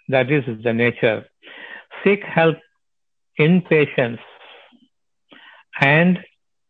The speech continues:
being constant in application of whatever patience you have been endowed,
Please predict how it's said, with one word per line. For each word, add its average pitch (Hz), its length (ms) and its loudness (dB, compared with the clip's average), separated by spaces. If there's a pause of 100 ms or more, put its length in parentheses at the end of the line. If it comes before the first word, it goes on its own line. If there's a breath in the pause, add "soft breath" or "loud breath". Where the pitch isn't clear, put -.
(1400 loud breath)
being 147 500 2
constant 156 640 2
in 151 220 0
application 160 800 0
of 143 140 0
whatever 143 500 0
patience 156 560 0
you 147 160 0
have 143 260 0
been 139 260 -2
endowed, 147 560 0